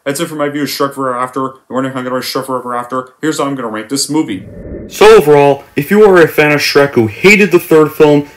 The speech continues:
and want a better third entry that properly wraps up this franchise, then I would give this a decent watch and buy for you.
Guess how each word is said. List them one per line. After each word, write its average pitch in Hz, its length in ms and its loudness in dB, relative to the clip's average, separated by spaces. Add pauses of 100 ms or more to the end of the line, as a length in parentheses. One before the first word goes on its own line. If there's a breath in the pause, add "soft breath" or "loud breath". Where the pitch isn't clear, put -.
and 135 120 0
want 131 120 2
a - 20 -4
better 170 300 4
third 156 240 2
entry 143 300 2
that 120 200 0
properly 160 420 0
wraps 135 340 -2
up 120 100 -8
this 120 160 -4
franchise, 117 640 -2 (220 loud breath)
then 147 140 4
I 180 40 6
would 180 160 6
give 156 140 0
this 160 180 -2
a 135 40 -4
decent 139 400 -4
watch 135 220 -4
and 120 140 -2
buy 117 220 2
for 117 160 -2
you. 117 200 2